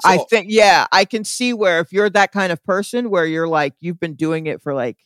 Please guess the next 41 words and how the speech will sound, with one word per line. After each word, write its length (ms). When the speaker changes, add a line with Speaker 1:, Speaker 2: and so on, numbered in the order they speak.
Speaker 1:
eight 180
hours, 500
you 140
know 80
what 80
I 60
mean? 160
I'm 180
sure 240
Speaker 2:
Yeah. 20
Speaker 1:
you 180
get 280
a 80
couple 440
of 120
breaks 520
Speaker 2:
Right. 240
Speaker 1:
where 320
you 160
get, 200
like, 200
thirty 300
minutes 300
here, 280
thirty 280
minutes 280
there, 340
and 100
then 160
probably 300
another 260
fifteen 540
to 100
just 240
kinda 240
get 220
off 240
your 100
feet 380
and 140
not 300